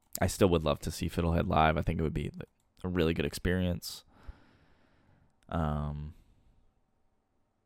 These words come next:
we had a new Royal Blood album. Royal Blood, I got my introduction to through, um,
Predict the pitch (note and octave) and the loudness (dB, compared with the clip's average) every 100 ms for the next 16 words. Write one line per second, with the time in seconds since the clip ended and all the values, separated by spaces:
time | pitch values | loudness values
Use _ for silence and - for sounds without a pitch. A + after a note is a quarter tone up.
0 | _ _ _ _ _ _ _ _ _ - | _ _ _ _ _ _ _ _ _ -18
1 | - G#2 F#2+ F#2+ F#2 F2+ F2+ F2+ D#2+ E2+ | 2 4 6 4 4 6 6 6 4 6
2 | F2 F#2 C#2 D#2+ D#2 D2+ F2 F#2+ - - | 8 8 6 2 0 0 -2 -6 -14 -20
3 | - - A2 A#2 G#2 F#2+ G2 F#2 E2+ F2 | -20 -4 4 6 6 6 8 8 8 6
4 | E2+ E2 E2 - E2 - - F#2 E2 D2+ | 6 6 2 4 4 2 -2 -2 -2 0
5 | F2+ D#2 C#2 C#2+ C#2 D2 | 2 4 4 2 0 -6